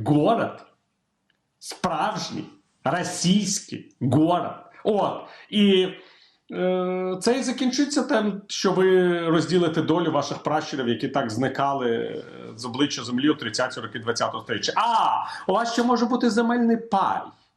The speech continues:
Ви ще можете мати право власності на родючу землю. То, мені здається, краще хай росіян має це право власності,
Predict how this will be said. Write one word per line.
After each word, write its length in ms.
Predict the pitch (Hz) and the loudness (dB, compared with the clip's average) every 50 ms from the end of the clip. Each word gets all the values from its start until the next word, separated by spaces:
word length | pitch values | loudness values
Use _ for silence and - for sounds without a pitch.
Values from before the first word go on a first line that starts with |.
| _ _ _ - - - | _ _ _ -20 -4 -2
Ви 100 | 202 226 | 0 0
ще 140 | - - 226 | 0 0 0
можете 400 | 208 226 220 175 180 180 - 180 | 0 0 0 -2 -2 0 0 0
мати 800 | 180 175 190 220 262 294 311 302 - - 156 139 - - - - _ _ _ _ _ _ _ - | 0 2 2 2 4 2 2 0 0 -2 -2 -2 -4 -6 -12 -20 _ _ _ _ _ _ _ -4
право 340 | 220 233 240 247 240 220 | -4 -2 -2 -2 -2 -2
власності 800 | 185 156 165 175 208 240 262 262 - - 214 190 190 - - 202 | -4 -2 -2 0 2 2 0 0 -4 -8 -8 -8 -8 -6 -6 -6
на 160 | 190 190 185 | -2 0 0
родючу 600 | 180 196 190 156 139 185 247 240 - - 240 240 | 2 2 2 0 0 -2 -2 -2 -2 -2 -2 -2
землю. 540 | 180 170 208 214 180 147 123 117 107 101 - - - _ _ _ - | 0 2 2 2 2 0 -2 -4 -6 -8 -10 -12 -18 _ _ _ -2
То, 120 | 160 156 | -2 0
мені 220 | 147 151 151 147 139 | 0 0 0 0 0
здається, 300 | 147 160 165 160 160 156 | 0 0 -2 -2 -2 -4
краще 340 | - 165 165 156 - 165 - | -2 -2 -2 -2 -2 -4 -4
хай 140 | - 175 | -4 -2
росіян 460 | 170 160 165 - 165 185 226 254 240 214 | -2 -2 -4 -2 0 0 0 0 0 0
має 180 | 185 143 123 | 0 0 -2
це 120 | - - 113 | -2 -6 -4
право 260 | 123 123 117 117 113 | -2 0 0 0 0
власності, 580 | 110 104 95 - - 123 - - - - - | -2 -4 -4 -6 -8 -10 -10 -10 -12 -12 -14